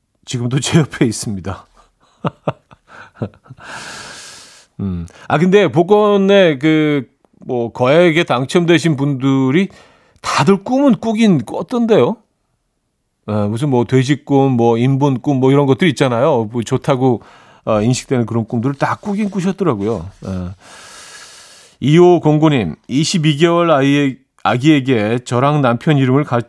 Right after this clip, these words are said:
가르쳐 주었더니 "아빠 이름 뭐야?" 하면 "이현우." 이런 식으로 제 이름을 크게 불러줍니다. 저의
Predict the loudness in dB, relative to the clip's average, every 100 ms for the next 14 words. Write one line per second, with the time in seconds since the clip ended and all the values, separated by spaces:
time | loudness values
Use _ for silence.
0 | -6 -4 -4 -2 -2 -2 -2 -2 -2 -2
1 | -2 -4 -2 0 0 0 0 0 0 0
2 | 0 -2 _ _ _ _ -2 0 2 2
3 | 4 2 0 -2 -6 0 2 2 2 0
4 | 2 2 2 0 -4 -6 -4 -2 0 0
5 | -2 -2 0 -2 -4 _ _ _ _ _
6 | _ _ _ -4 2 2 2 -2